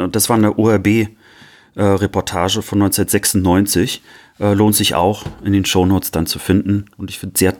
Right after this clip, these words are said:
damit auch die perfekten Schlussworte für dieses Thema mitgegeben. Danke für die Aufmerksamkeit.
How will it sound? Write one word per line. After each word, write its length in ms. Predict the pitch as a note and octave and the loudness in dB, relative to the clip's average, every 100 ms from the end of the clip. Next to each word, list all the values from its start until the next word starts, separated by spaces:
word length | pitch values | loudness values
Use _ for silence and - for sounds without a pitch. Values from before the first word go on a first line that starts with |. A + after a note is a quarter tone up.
| - | -2
damit 300 | F2 F#2 - | 0 0 -2
auch 160 | E2+ | -4
die 200 | - F#2+ | -6 -10
perfekten 440 | F2+ - - - - | -4 -4 -4 -8 -6
Schlussworte 480 | - F#2+ D2 D2 G2 | -4 -4 -2 -4 -6
für 100 | G2+ | -10
dieses 360 | E2 G#2+ - | -10 -10 -8
Thema 340 | - F#2 D#2+ - - | -4 -2 -2 -8 -14
mitgegeben. 520 | F#2 - - B1+ E2+ _ _ _ _ _ _ _ _ _ _ - | -12 -12 -14 -14 -16 _ _ _ _ _ _ _ _ _ _ -4
Danke 300 | F2 D2 E2 | -4 -4 -8
für 100 | - | -6
die 100 | A#2+ | -6
Aufmerksamkeit. 720 | F2 D#2+ - - - - | -4 -6 -6 -10 -10 -16